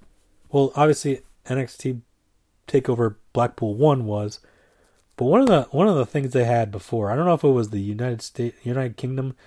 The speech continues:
Championship Tournament or it might have been so-, the other one they did. It might have been both. I don't know. Um, I'm not a hundred percent sure. I don't remember. But regardless, there are five matches taking place. So let's make some predictions, shall we?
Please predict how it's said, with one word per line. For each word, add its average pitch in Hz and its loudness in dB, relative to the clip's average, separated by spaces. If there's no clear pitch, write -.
Championship 151 -6
Tournament 180 -4
or 104 -2
it 107 -10
might 120 -2
have 120 -6
been 101 -8
so-, - -14
the 101 -6
other 123 0
one 131 -2
they 127 -2
did. 131 -2
It - -20
might 135 -6
have 127 -6
been 101 -10
both. 98 -6
I 95 -10
don't 98 -8
know. 120 -6
Um, 101 -6
I'm - -10
not 131 0
a 123 2
hundred 120 0
percent 98 -6
sure. 95 -4
I - -4
don't 92 -6
remember. 92 -10
But 143 0
regardless, 185 6
there 139 2
are 131 0
five 151 0
matches 135 -4
taking 139 -6
place. - -10
So - -12
let's 101 -10
make 110 -6
some 147 -8
predictions, 151 -4
shall 202 -8
we? 156 -4